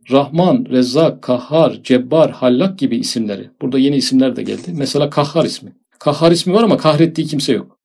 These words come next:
O zaman ne oldu? Olmadı yani. Cebbar ismi var ama cebrettiği kimse yok. O zaman ne oldu? Cebbar ismi tahakkuk etmemiş oldu. Hakiki olmuyor, itibari oluyor. Halbuki o esmalar mevcut ismi gibi hakikattirler,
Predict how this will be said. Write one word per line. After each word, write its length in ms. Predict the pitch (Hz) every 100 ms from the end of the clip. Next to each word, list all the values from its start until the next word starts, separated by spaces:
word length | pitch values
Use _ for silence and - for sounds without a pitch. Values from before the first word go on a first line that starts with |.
| -
O 100 | 135
zaman 260 | 135 160
ne 60 | 190
oldu? 240 | 143 226
Olmadı 360 | 214 120 95 92
yani. 220 | - - _ _ _ _
Cebbar 360 | - 165 160 202
ismi 260 | 165 131
var 280 | 104 98 - _ _ _ _ _ -
ama 300 | - 240 254 - - 320
cebrettiği 560 | 135 170 196 156 - 110
kimse 280 | - - -
yok. 280 | - _ _ -
O 120 | 117
zaman 360 | 131 190 208 -
ne 60 |
oldu? 380 | 139 110 190 226
Cebbar 360 | - 123 127 139
ismi 360 | 147 - 196
tahakkuk 360 | 196 127 117 -
etmemiş 360 | - 107 98 117
oldu. 200 | 113 - _ - _ _ _ _ _ _
Hakiki 420 | _ 190 185 190 208
olmuyor, 520 | 185 208 180 220 190
itibari 640 | 185 165 170 151 151 160
oluyor. 380 | 165 113 107 101 -
Halbuki 480 | 185 202 139 135
o 220 | 127 202 175
esmalar 640 | - 131 117 123 185 - -
mevcut 600 | 127 139 151 139 208 -
ismi 340 | 127 135 120
gibi 220 | - -
hakikattirler, 960 | - 139 - 147 165 - 120 131 170